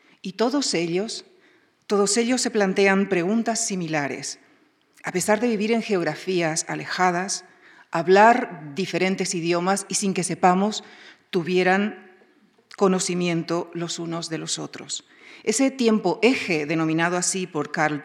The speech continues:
Jaspers, enmarca un periodo de gran efervescencia espiritual y filosófica, un fenómeno que, considerando los límites del mundo entonces conocido, tiene sin duda características globales.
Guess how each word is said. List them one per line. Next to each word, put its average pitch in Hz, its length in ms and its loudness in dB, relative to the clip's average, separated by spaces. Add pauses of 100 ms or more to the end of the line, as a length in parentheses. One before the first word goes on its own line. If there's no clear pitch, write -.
(120)
Jaspers, 208 560 -2 (420)
enmarca 247 680 4
un 233 160 4
periodo 220 680 2
de 185 160 0
gran 254 580 4
efervescencia 185 800 -2
espiritual 175 760 -2
y 180 80 -10
filosófica, 151 840 -6 (380)
un 190 120 -2
fenómeno 202 680 2 (140)
que, 180 260 0
considerando 180 880 2
los 165 260 -2
límites 175 640 -2
del 160 240 -2
mundo 180 600 -4
entonces 175 520 -6
conocido, 180 640 -4 (480)
tiene 220 260 -2
sin 180 220 -6
duda 185 340 0
características 165 800 -4
globales. 143 640 -6